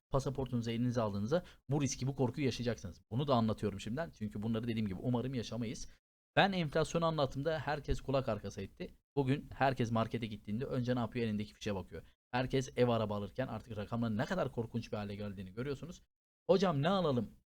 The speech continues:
Ev alamıyoruz, araba alamıyoruz." Kısa özetle buradan da küçük bir yatırım tavsiyesi vereyim. Bence küçük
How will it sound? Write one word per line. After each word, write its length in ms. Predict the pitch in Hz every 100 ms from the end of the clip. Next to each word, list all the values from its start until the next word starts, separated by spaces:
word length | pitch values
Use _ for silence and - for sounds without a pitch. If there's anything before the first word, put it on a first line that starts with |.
| _ _ _ -
Ev 100 | 170
alamıyoruz, 460 | 165 160 143 143 -
araba 320 | 131 135 143
alamıyoruz." 340 | 143 123 135 -
Kısa 220 | 135 160
özetle 380 | 139 120 165 135
buradan 260 | 127 131
da 100 | 127
küçük 260 | - - -
bir 60 |
yatırım 260 | 120 117 127
tavsiyesi 420 | 117 101 104 101
vereyim. 200 | 110 151
Bence 220 | - 123
küçük 180 | - -